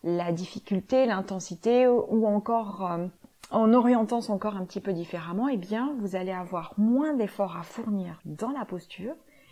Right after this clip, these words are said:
et vous pourrez, euh, rester bien plus présent mentalement et émotionnellement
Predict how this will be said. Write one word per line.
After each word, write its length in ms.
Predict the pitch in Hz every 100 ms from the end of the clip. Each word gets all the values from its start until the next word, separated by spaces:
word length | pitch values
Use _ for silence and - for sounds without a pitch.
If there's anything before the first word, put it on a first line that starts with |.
| - - - - _
et 200 | 277 294
vous 140 | 226 196
pourrez, 560 | - 180 190 240 339 - - _ _ -
euh, 140 | 180 170
rester 380 | 208 208 - 175
bien 280 | 202 262
plus 180 | 247 208
présent 520 | - - 190 175 220 285
mentalement 800 | 202 190 214 208 180 180 196 247
et 120 | 180 175
émotionnellement 840 | 185 180 185 170 160 170 196 233